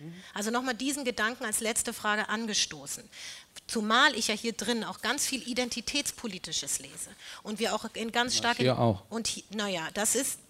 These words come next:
Speaker 1: Ja,
Speaker 2: kannst
Speaker 1: klar,
Speaker 2: du na-,
Speaker 1: natürlich.
Speaker 2: identitätspolitisch in welchem Bezug? Dann
Speaker 1: Na,
Speaker 2: sag
Speaker 1: wir haben
Speaker 2: mal.
Speaker 1: ja Identitätspolitik,
Speaker 2: Mhm.
Speaker 1: kann man, kann, kann so aussehen und Identitätspolitik kann natürlich so aussehen,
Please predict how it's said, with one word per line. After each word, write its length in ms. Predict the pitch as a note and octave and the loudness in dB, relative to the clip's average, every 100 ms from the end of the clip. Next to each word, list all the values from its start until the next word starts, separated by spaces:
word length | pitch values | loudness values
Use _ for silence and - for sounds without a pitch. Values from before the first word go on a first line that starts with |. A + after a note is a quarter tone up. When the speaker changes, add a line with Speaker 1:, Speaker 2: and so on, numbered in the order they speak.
| - | -14
Speaker 1:
Ja, 100 | - | -2
Speaker 2:
kannst 240 | - G#3+ C4 | 4 4 4
Speaker 1:
klar, 180 | A#3 | 0
Speaker 2:
du 60 | F#3 | -2
na-, 60 | A#2+ | -8
Speaker 1:
natürlich. 280 | G#2+ C#3+ C3 - - | -12 -12 -10 -12 -4
Speaker 2:
identitätspolitisch 1000 | B3 A#3 A3+ A3 C4+ C#4 - B3 A#3 A3 | 4 4 4 2 2 0 -2 -2 0 0
in 100 | G#3+ | 2
welchem 400 | G#3 G#3 G#3 G3 - | 0 0 -4 -6 -6
Bezug? 420 | C4+ - D#3+ - - _ - | 0 2 0 -6 -20 _ -6
Dann 120 | G3 | -2
Speaker 1:
Na, 60 | - | 6
Speaker 2:
sag 80 | |
Speaker 1:
wir 40 | C3+ | 10
haben 60 | C3+ | 12
Speaker 2:
mal. 140 | C3 | 12
Speaker 1:
ja 40 | B2+ | 12
Identitätspolitik, 840 | A#2 A#2 A#2 A#2 A#2+ B2+ A2+ A#2+ | 10 8 6 4 4 6 6 6
Speaker 2:
Mhm. 40 | - | 4
Speaker 1:
kann 140 | A2 | 4
man, 220 | G#2 G2+ | 2 0
kann, 340 | G2 G2+ F#2 E2 | -4 -4 -4 -6
kann 200 | - F2 | -6 -6
so 240 | D#2+ G#2 - | -6 -4 0
aussehen 480 | D#3 E3 F3 F3+ | 2 4 8 8
und 100 | E3+ C3+ | 8 6
Identitätspolitik 840 | A#2 A2+ - B2+ - B2 A#2 A#2 | 4 2 0 -2 0 -4 -4 -6
kann 160 | A2+ | -4
natürlich 420 | A2 G#2 A#2 B2+ A2 | -4 0 2 2 2
so 160 | A2 | 0
aussehen, 540 | A2 G#2+ G#2 G#2+ A2 | 0 0 -2 -2 -2